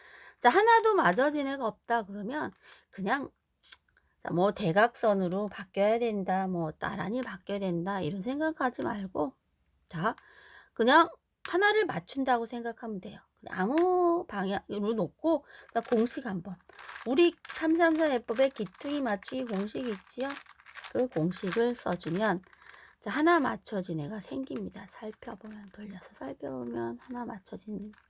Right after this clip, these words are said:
여기 맞춰졌겠죠. 자, 기퉁이가 맞춰졌지요.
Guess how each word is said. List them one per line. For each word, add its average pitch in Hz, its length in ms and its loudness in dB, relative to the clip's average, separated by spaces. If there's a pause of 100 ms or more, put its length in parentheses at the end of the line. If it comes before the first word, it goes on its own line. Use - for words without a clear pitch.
(380)
여기 214 140 -4
맞춰졌겠죠. - 800 -12 (1040)
자, 180 320 -4 (220)
기퉁이가 269 580 -2
맞춰졌지요. 226 920 -8